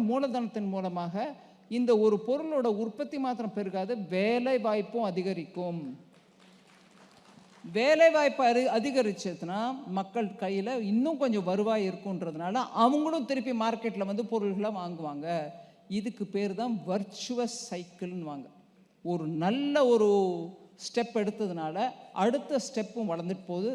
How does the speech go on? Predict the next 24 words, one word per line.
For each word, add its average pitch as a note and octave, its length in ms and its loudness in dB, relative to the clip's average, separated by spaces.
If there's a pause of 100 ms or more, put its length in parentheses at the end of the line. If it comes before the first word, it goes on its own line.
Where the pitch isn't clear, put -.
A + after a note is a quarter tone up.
(120)
அதுக்கப்புறம் G3+ 640 -2
இன்னொரு B3+ 280 2
ஸ்டெப்பும் G#3+ 380 -4
வளருது. F3 360 0 (440)
இப்படியாக G#3+ 520 0 (160)
அந்த F#3+ 140 -2 (160)
வண்டி A#3+ 340 -2 (180)
சக்கரம் A#3 520 -4
முன்ன G#3+ 260 0 (140)
போறதுக்கு G3 500 -6
வழி F3 300 -4
வகுக்கும். D3+ 680 -10 (580)
இந்த B3+ 220 0 (140)
வர்ச்சுவல் B3 480 -2 (160)
சர்க்கிள் A3 380 -4
தான் B3+ 220 -4
இந்த F#3 140 0
ஜி F#3 280 -2
எஸ் G#3+ 180 -6
டி A3 80 -4 (520)
ரெவல்யூஷன் G3+ 640 0 (100)
மூலமா F#3+ 320 -2 (100)
நம்மளுக்கு F3 340 -6
கிடைக்குது. G3 340 -4